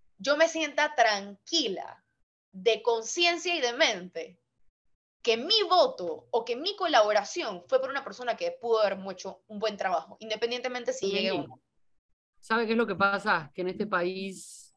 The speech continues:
Speaker 2: eh, no sé en otros, pero en este país lamentablemente nos manejamos por temporadas.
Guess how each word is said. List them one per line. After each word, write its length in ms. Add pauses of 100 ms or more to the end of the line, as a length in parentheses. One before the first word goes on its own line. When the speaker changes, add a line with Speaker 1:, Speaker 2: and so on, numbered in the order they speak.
(160)
Speaker 2:
eh, 540
no 100
sé 120
en 80
otros, 320
pero 200
en 100
este 180
país 260
lamentablemente 640
nos 80
manejamos 380
por 160
temporadas. 600